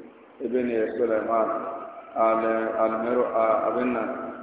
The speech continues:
al-Mir-, abin nan, al-Mirwa-, al-Mirwa-,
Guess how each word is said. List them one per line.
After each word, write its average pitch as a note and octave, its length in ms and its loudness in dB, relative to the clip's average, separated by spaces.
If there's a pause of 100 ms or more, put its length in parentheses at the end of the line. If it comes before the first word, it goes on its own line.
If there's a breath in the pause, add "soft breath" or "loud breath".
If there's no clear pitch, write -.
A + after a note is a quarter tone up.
(140)
al-Mir-, A#2 580 0
abin A2+ 420 2
nan, A2+ 320 4 (920)
al-Mirwa-, A#2 1200 4
al-Mirwa-, A#2 680 4